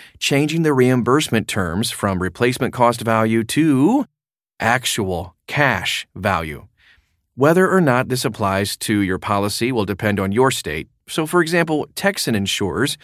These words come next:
tend to be stricter about insuring older roofs at replacement cost,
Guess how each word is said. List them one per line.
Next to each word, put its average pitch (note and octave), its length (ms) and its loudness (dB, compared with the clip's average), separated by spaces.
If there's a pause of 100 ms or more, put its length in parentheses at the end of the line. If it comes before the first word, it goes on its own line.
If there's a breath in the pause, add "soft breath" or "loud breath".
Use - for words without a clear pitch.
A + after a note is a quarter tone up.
(360 loud breath)
tend D#3+ 220 2
to E3+ 60 4
be D3+ 120 4
stricter D3+ 580 0
about F#2+ 220 2
insuring G#2+ 500 0
older A#2+ 420 2
roofs E2 460 -4
at G#2+ 160 0
replacement A#2 560 0
cost, - 420 -6